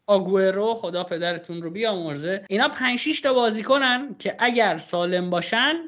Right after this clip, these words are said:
قبول کن از من که چهار تاشون تو ترکیب فیکس بارسلونا بازی می‌کنن.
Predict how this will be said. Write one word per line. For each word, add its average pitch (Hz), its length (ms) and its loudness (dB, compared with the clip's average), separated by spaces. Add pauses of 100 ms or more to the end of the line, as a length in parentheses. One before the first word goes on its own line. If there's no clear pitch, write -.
(140)
قبول 233 300 4
کن 185 200 0
از 170 180 0
من 220 180 0
که 240 120 -4
چهار 220 320 6
تاشون 262 320 -2
تو 247 100 -8
ترکیب 214 440 0
فیکس 220 300 -8
بارسلونا 131 640 -2
بازی 104 300 -6
می‌کنن. - 380 -16